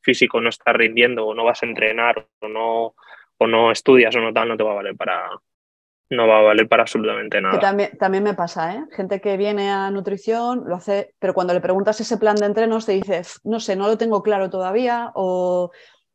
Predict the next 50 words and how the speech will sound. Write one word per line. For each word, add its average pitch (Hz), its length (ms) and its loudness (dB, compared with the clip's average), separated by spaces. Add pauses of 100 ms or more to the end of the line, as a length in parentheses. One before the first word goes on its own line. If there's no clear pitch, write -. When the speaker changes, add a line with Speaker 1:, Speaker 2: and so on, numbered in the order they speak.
Speaker 2:
"Voy 202 220 6
viendo, 233 360 4
lo 196 100 2
voy 196 120 0
marcando 202 400 -2
yo 190 200 -2
por 190 140 -4
mi 185 140 -4
cuenta", 226 440 0
y 185 120 -6
le 180 120 -2
digo, 165 360 -2
"No, 175 120 -8
no, 160 240 -8
empieza 175 300 -8
por 175 140 -8
aquí". 156 240 -10
O 180 60 -10
sea, 180 120 -8
la 180 60 -4
alimentación 185 480 -6
se 226 120 -8
va 220 80 -2
a - 20 0
adaptar 220 400 -4
a 185 100 -8
tu 175 100 -8
plan 185 200 -6
de 175 60 -6
entrenos. 160 500 -10
Si 180 180 -10
tú 214 160 2
eso 208 140 -4
no 190 100 -4
lo 196 100 -4
tienes 196 260 -4
claro, 262 380 -6 (420)
entonces 185 280 -2
yo 190 80 0
no 196 100 -2
puedo 180 200 -2
trabajar. 160 380 -8
O - 120 -20
sea, 180 120 -10
me 170 100 -6
tienes 196 240 -6
que 202 100 -6
dar 202 220 -2
una 196 160 -4
base, 202 440 -6